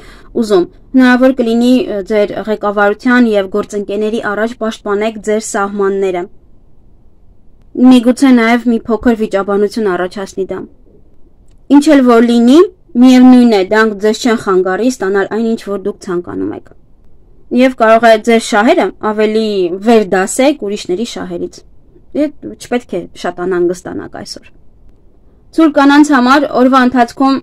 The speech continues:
ավելի մտածեք դրականում։ Ուշադրություն մի դարձրեք ցանկացած խնդիրներին, որոնք որ կարող են առաջանալ, թեկուզ անախորժություններին։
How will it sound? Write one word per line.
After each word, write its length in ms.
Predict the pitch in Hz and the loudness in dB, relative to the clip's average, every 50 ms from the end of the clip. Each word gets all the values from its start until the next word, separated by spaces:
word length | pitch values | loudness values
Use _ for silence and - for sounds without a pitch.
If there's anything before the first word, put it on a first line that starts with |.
| - _ | -8 _
ավելի 360 | 214 214 214 220 226 226 233 - | -8 -4 -4 -2 -2 -2 -2 -4
մտածեք 440 | - - - 240 240 269 262 233 | -6 -6 -6 -6 -2 -2 -2 -2
դրականում։ 840 | 202 220 202 202 196 - 185 180 180 185 - - - _ - - - | -2 -4 -4 -4 -4 -6 -6 -6 -6 -6 -8 -14 -20 _ -20 -12 -12
Ուշադրություն 540 | 254 - 311 285 269 285 262 - 320 294 262 | -2 0 2 2 2 0 0 2 2 4 4
մի 80 | 233 202 | 2 0
դարձրեք 560 | 190 180 180 - - 226 233 240 254 254 - 190 180 208 | -2 -6 -6 -8 -6 -2 -2 -2 -2 -2 -6 -10 -10 -10
ցանկացած 680 | - - 269 269 277 254 240 226 233 269 247 254 - | -2 0 2 2 2 2 2 0 2 2 0 0 0
խնդիրներին, 560 | - 226 226 226 247 226 214 214 240 247 220 | -4 -4 -4 -2 -2 -2 -2 0 0 0 0
որոնք 240 | 214 208 214 220 214 | 0 0 0 0 -2
որ 100 | 208 196 | -4 -2
կարող 280 | - 180 190 190 190 196 | -2 -2 -2 -2 0 0
են 100 | 190 196 | 0 0
առաջանալ, 520 | 190 196 196 196 - 220 190 190 185 190 190 | -2 -2 -4 -4 -4 -4 -4 -4 -4 -2 -2
թեկուզ 320 | 294 302 - 349 302 294 | -2 0 0 0 0 0
անախորժություններին։ 960 | 240 233 226 220 - 226 202 202 214 202 196 - 208 196 - 175 175 170 - | 0 0 -2 -2 -2 -4 -4 -4 -4 -8 -8 -6 -6 -4 -4 -4 -4 -8 -10